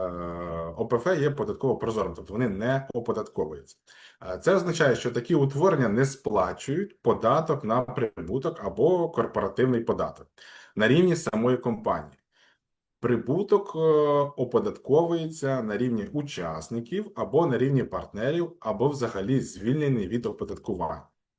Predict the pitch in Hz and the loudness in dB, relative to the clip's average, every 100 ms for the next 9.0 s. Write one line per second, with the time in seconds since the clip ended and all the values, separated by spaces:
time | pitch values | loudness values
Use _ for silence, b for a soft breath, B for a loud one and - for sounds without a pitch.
0 | _ B B B B B - 82 85 123 | _ B B B B B -8 -6 -4 4
1 | 147 165 165 - 117 87 - - 85 78 | 4 6 2 4 2 2 -2 -8 -10 -4
2 | 117 131 117 123 101 - - 87 82 113 | 0 0 2 0 0 -4 -10 -10 -4 -4
3 | 113 101 101 104 113 95 87 85 76 98 | -2 -6 -6 -4 -6 -6 -8 -10 -8 -6
4 | 110 - 113 92 85 82 85 80 - _ | -6 -6 -2 -2 -4 -12 -12 -14 -16 _
5 | 87 87 82 113 113 95 110 113 143 170 | -12 -12 -8 -10 -6 -6 -4 -4 -2 -2
6 | 262 156 123 117 139 113 117 117 139 110 | -4 -8 -6 0 2 2 0 2 2 2
7 | 92 90 - 104 107 87 82 95 101 101 | 0 -8 -12 -10 -6 -6 -6 -6 -8 -10
8 | - 95 82 78 87 95 98 90 80 | -10 -10 -10 -10 -8 -6 -6 -8 -10